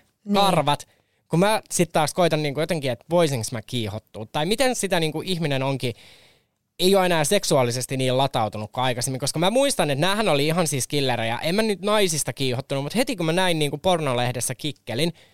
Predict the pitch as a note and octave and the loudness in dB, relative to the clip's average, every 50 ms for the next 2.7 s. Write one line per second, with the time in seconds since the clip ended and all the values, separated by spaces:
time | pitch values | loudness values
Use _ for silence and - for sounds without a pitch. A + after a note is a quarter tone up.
0 | _ _ _ - F3 G3 G#3 G3 D#3+ D#3+ F#3 G#3 - B3+ C4+ A#3+ F#3 D3+ C3 A#2+ | _ _ _ -4 -2 0 2 2 2 0 0 -2 0 0 2 2 4 2 2 0
1 | A2+ A#2+ A2+ G#2+ G#2 G#2 - - B2 A2 G#2+ G#2+ G#2+ G3 F#3+ F#3 F3 E3+ E3+ D#3+ | 0 -2 -2 -2 -4 -4 -4 -6 -6 -4 -4 -4 0 2 2 2 2 2 2 2
2 | F3 - - E3+ D#3+ D#3+ D#3 D#3 D3+ D3+ - D#3+ E3 | 0 0 2 2 2 4 4 4 2 2 2 0 -2